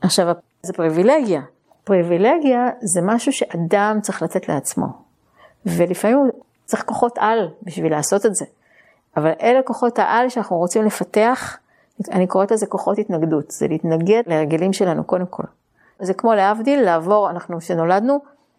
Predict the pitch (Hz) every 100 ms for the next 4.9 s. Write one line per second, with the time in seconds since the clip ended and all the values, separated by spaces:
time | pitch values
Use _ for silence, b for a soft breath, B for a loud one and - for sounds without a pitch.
0 | _ - 165 196 226 196 214 226 202 160
1 | 175 180 160 - 175 170 151 170 - 233
2 | 240 240 - 165 175 175 165 - 202 240
3 | - - _ _ _ - 175 156 156 202
4 | 202 170 165 165 202 226 196 - 226